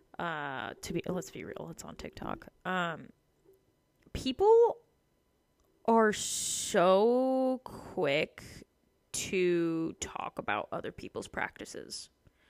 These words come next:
And I think that's really weird. <laughs> I don't understand what made people feel like they have an authority to be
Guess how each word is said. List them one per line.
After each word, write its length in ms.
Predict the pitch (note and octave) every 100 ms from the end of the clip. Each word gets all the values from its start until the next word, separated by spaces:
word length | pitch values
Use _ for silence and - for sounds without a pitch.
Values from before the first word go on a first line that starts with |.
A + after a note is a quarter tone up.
| _ _ _ _
And 200 | G#3 G3+
I 160 | F3+ G#3
think 320 | - F#3+ F#3
that's 300 | D#3+ D3+ -
really 400 | D#3+ D#3 D#3 D#3+
weird. 480 | D#3+ C#3+ C3 C3 - - _ _
<laughs> 60 | D4 - G#4 - B4 - G#4+ - A4+ - B4+ - - - - - - _ _ -
I 960 | C#4+ D4+ E4 E4+ F4 F4 F4 F4 F4 E4+
don't 360 | E4 C#4 D4+ D#4
understand 1300 | C#4 C#4 C#4+ - - - A3+ G#3 G#3 G#3 G3+ G3+ G3
what 640 | - G#3 F#3 F#3 F#3 F#3 - _
made 640 | G3+ G#3 G3+ G3 G3+ G#3 -
people 400 | A3+ G#3 G3+ G3
feel 380 | - F3+ F3+ F#3
like 340 | F3+ F3+ E3+
they 220 | E3+ E3+
have 400 | F#3 F3 F3 F3
an 180 | - F3
authority 880 | F3 F3 E3+ D#3+ E3 E3+ E3+ E3 -
to 280 | - E3+ D#3+
be 220 | D#3+ D#3+